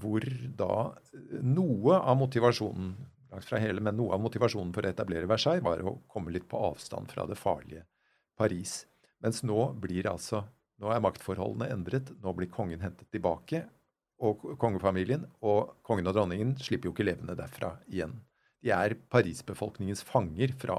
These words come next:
og med oktober sytten åttini, og det er jo en hårsbredd unna at Marie Antoinette blir myrdet på soverommet sitt, og en av hennes tjenere blir myrdet av mengden. Eh, så er det Lafayette som greier å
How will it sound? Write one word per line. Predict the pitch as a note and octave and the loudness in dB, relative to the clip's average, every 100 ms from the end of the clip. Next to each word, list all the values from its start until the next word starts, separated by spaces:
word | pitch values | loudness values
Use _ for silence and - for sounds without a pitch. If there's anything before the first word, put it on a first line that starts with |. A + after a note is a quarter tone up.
| - | -2
og | A2+ | -4
med | G#2+ G#2+ - - - - - | -6 -8 -12 -20 -20 -10 -8
oktober | A#2+ - F2+ E2+ | -6 -2 -2 -2
sytten | - A2 F#2 | -4 -6 -6
åttini, | - F2 F2+ | -4 -2 0
og | - G2+ | 0 4
det | G2+ | 4
er | F2 | 6
jo | A2 B2+ - _ _ _ - | 4 2 -2 _ _ _ 0
en | A#2 A2+ | 2 2
hårsbredd | - G2 - - C3 B2+ | 0 -4 -4 2 2 2
unna | A2 E2 G2 | 0 0 0
at | G#2 | 0
Marie | G2+ F#2+ E2+ | 2 2 2
Antoinette | E2+ F#2 F#2+ D#2 - | 0 0 -2 -4 -8
blir | F#2 | -6
myrdet | F#2 E2+ - - _ - _ _ | -2 -4 -6 -16 _ -20 _ _
på | G#2+ | -6
soverommet | G#2 F#2 - F2 F2 | -2 -2 -2 -6 -6
sitt, | G2+ - - - - _ _ B2 C3 | -8 -10 -14 -20 -20 _ _ -16 -4
og | G#2 | 0
en | G2+ F2+ | 2 2
av | G2 | -2
hennes | G2 | -4
tjenere | - A2 D#2 G#2+ | 0 2 2 -2
blir | G2 E2+ E2+ G2 | -2 -4 -4 -2
myrdet | F2 G#2 - - - | -4 -4 -8 -12 -8
av | - F#2+ | -4 -2
mengden. | F#2+ E2+ - - _ _ _ - - _ _ _ G#2 | -2 -4 -10 -20 _ _ _ -20 -20 _ _ _ -2
Eh, | G2 F#2+ F#2+ F#2+ F#2+ A2 | 0 2 2 0 -2 -2
så | A#2 G#2+ | 0 2
er | F2 | 2
det | G2 G2 | 2 4
Lafayette | G2 G#2 F#2 - - | 2 2 0 -2 -10
som | - G#2+ | -8 -2
greier | G2+ F2 F2 F#2 | 0 0 0 -2
å | F#2 | -2